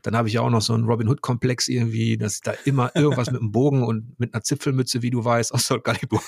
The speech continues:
Speaker 2: <laughs> Oh ja.
Speaker 1: Nein, aber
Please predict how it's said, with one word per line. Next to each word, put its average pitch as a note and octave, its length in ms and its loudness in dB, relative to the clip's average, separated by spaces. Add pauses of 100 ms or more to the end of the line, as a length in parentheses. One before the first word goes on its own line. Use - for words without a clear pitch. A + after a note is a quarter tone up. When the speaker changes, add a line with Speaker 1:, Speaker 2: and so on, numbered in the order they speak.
(220)
Speaker 2:
<laughs> - 140 0
Oh D#3 200 2
ja. - 280 2 (1200)
Speaker 1:
Nein, A2+ 280 0
aber A#2 200 0